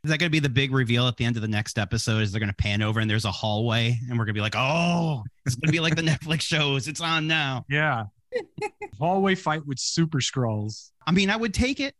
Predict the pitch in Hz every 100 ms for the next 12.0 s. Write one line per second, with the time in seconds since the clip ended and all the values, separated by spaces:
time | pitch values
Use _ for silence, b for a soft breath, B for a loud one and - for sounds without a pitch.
0 | - 196 208 208 - 220 226 - 117 165
1 | 220 220 220 165 151 127 139 185 185 139
2 | 131 135 143 139 143 139 156 151 120 123
3 | 131 123 - B _ 202 220 202 175 180
4 | 254 269 269 196 - 165 202 220 - 175
5 | 160 151 - _ 139 180 156 170 165 151
6 | 135 - _ 143 151 147 131 - - -
7 | 202 214 - 170 156 - - 98 113 165
8 | - _ _ - 156 151 156 151 139 147
9 | 156 151 143 127 160 175 185 214 202 202
10 | B B B B _ 190 175 - 233 180
11 | 220 285 175 170 175 254 220 185 175